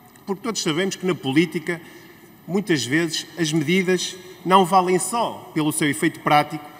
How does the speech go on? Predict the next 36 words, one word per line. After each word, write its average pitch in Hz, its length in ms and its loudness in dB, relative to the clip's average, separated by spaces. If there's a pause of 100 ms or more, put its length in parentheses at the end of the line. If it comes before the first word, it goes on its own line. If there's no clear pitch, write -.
(100)
mas 202 200 0
também 151 420 0 (160)
pelo 151 220 0
sinal 135 340 2
que - 140 -14
dão. 101 260 -8 (340)
E 220 160 -2
é 220 60 4
aqui 208 300 -2
que 208 100 -10
está 185 300 2
a 185 140 -6
grande 175 240 -2
diferença 147 680 -6
entre 160 200 -4
o 151 40 -4
P 139 180 -2
S 147 360 0
e 151 120 -4
o 139 40 0
P 139 120 0
S 120 240 -4
D. 101 180 -14 (640)
Porque 233 240 -6
não 214 280 4
é 233 220 2
por 202 180 -4
teimosia 180 460 2
nossa 160 460 2
que - 120 -12
pretendemos 196 480 -4
baixar 175 460 -2
o 143 80 -6
I 131 60 -4
R 117 120 -6
C. 95 320 -10